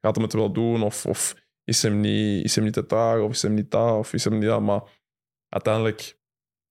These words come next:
ik heb al, ik, zolang dat je in jezelf gelooft en je eigen kwaliteiten kent,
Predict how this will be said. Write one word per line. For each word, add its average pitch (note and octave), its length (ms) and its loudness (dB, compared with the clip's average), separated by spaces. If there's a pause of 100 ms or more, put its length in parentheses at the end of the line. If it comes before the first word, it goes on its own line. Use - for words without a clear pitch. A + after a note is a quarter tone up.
ik - 100 -8
heb G#2+ 140 0
al, A2 280 0
ik, - 420 -6 (380)
zolang A#2 340 0
dat A#2 120 0
je - 60 -2
in A2 60 2
jezelf G#2+ 320 0
gelooft G#2 460 0
en A2 200 0
je G#2 120 0
eigen G#2 200 2
kwaliteiten G#2 540 0
kent, - 480 -2